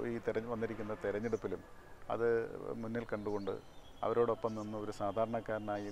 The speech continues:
നിന്നുകൊണ്ട് അവരിൽ ഒരാളായി നിന്നുകൊണ്ട് അവർക്ക് വേണ്ടുന്ന കാര്യങ്ങൾ ചെയ്യുവാൻ ഞാൻ ആഗ്രഹിക്കുന്നു.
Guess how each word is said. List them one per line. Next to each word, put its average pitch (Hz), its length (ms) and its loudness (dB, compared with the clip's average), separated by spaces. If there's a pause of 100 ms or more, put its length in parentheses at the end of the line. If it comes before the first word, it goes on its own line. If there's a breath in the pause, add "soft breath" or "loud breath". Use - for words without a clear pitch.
നിന്നുകൊണ്ട് 104 420 -4 (240)
അവരിൽ 131 300 6
ഒരാളായി 113 360 6
നിന്നുകൊണ്ട് 104 480 -4 (180)
അവർക്ക് 104 380 -2
വേണ്ടുന്ന 98 280 -4
കാര്യങ്ങൾ 95 480 -4
ചെയ്യുവാൻ 95 340 -2
ഞാൻ 92 180 -6
ആഗ്രഹിക്കുന്നു. 82 540 -6